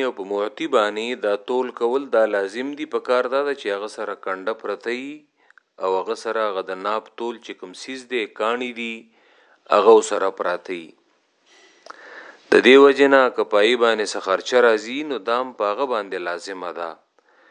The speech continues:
په مشتري باندې او په ګاهک باندې په دې کې څه نشته۔ خو قرآن، د قرآن او سنت د هر انسان چې کومه هغه ذمه داري ده، نو هغه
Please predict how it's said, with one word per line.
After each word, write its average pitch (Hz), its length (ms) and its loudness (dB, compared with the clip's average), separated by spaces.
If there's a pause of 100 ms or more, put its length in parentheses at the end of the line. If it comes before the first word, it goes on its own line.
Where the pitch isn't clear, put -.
(300)
په 95 80 -6
مشتري 110 540 0
باندې 151 320 0
او 135 120 2
په 104 160 -6
ګاهک 120 420 -2
باندې 135 360 -4
په 120 160 -10
دې 107 220 -8
کې 101 100 -12
څه 95 160 -14
نشته۔ 87 400 -16 (1500)
خو - 120 -14 (120)
قرآن، 135 680 0 (1160)
د 117 380 6 (220)
قرآن 131 340 6
او 135 100 2
سنت 127 540 -4 (200)
د 104 40 -2
هر 120 260 2
انسان 120 680 -2
چې - 200 -6
کومه 117 200 0
هغه 98 160 -2
ذمه 95 300 -8
داري 104 340 -8
ده، 131 300 0 (680)
نو - 60 -6
هغه 104 280 2